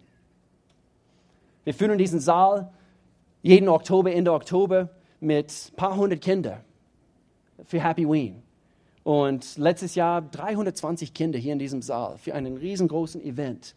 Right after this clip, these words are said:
was diese Gemeinde veranstaltet. Und, und du kommst hier rein und du siehst die Augen von den Kindern, so wie sie hereintreten. Und manche Eltern auch. So von wegen,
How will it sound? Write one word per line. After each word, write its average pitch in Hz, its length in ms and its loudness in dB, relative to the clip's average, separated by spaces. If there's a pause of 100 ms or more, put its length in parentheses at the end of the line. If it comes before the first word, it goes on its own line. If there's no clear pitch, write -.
(220)
was 131 140 -10
diese 147 200 -6
Gemeinde 131 320 -4
veranstaltet. 110 800 -8 (600)
Und, 139 600 2 (320)
und 156 260 0
du 180 60 -2
kommst 208 320 0
hier 190 180 2
rein 165 460 0 (160)
und 160 200 0
du 185 140 4
siehst 190 400 -4
die - 140 -6
Augen 175 420 6
von 160 140 -2
den 143 160 -4
Kindern, 175 340 -6
so 175 200 -2
wie 175 100 4
sie 175 120 2
hereintreten. 147 800 -2 (400)
Und 143 140 -2
manche 180 460 4 (140)
Eltern 175 360 4
auch. 165 400 0 (2000)
So - 220 4
von 185 200 0
wegen, 151 400 0